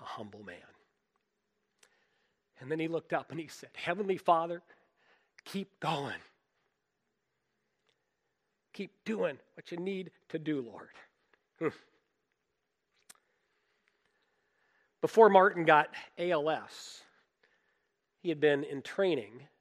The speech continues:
to run in the Los Angeles Marathon. And his buddy Mark wanted to make that dream become a reality.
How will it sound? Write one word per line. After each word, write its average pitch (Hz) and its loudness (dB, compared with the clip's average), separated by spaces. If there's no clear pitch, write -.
to 151 -6
run 131 0
in 147 -10
the 135 -4
Los 127 -10
Angeles 123 -8
Marathon. 120 -14
And 117 -16
his 123 -10
buddy 156 4
Mark 151 2
wanted 131 -2
to 135 -6
make 135 -2
that 131 -2
dream 135 -2
become 123 -10
a - -6
reality. 131 -2